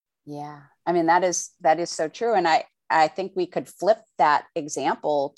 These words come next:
to the word smart parent who, you know, spends time going out in nature and examining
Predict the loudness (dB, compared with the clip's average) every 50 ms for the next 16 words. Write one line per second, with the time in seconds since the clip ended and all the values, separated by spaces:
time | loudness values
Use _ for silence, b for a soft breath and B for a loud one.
0 | -8 -4 -4 -2 -2 -2 -2 -4 -6 _ _ _ _ _ _ _ _ -8 -6 -6
1 | -2 -2 0 0 0 -2 -4 -6 -4 -4 -2 -2 0 -2 -2 -6 -10 -14 -14 -14
2 | -14 -16 _ _ _ _ _ _ _ -6 -4 -4 -2 -2 -4 -6 -8 -10 -10 -12
3 | -12 -12 -14 _ _ _ _ _ _ _ _ _ -2 0 0 2 2 0 0 -2
4 | -4 -8 -10 _ _ _ _ _ _ _ _ _ _ -2 0 2 2 2 0 -4
5 | -8 _ _ _ _ _ -14 -12 -12 -2 2 4 4 4 4 0 -4 -6 -6 -6
6 | -4 0 2 4 4 6 6 4 4 0 -6 -8 -10 _ _ -20 -20 -8 0 4
7 | 4 6 6 4 2 0 0 2 4 4 4 2 0 -4 -4 -4 -4 -4 -6 -6
8 | -8 -6 -4 -2 0 0 0 -2 -4 -4 -4 -2 -2 -2 -2 -4 -6 -10 -10 -10
9 | _ -8 -6 -6 -4 0 2 2 2 4 2 2 0 0 -2 -2 -4 -6